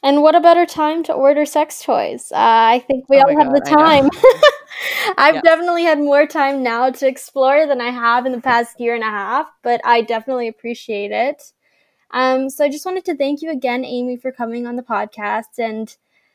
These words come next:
Speaker 1: honestly teaching me way more than I have ever learned in the past, you know, year and a half of just my own little sexploration. So I really appreciate that.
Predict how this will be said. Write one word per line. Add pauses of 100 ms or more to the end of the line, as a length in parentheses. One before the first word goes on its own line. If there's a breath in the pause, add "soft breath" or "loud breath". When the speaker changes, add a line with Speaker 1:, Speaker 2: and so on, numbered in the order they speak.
(140)
Speaker 1:
honestly
teaching
me
way
more
than
I
have
ever
learned
in
the
past,
you
know,
year
and
a
half
of
just
my
own
little
sexploration.
So
I
really
appreciate
that.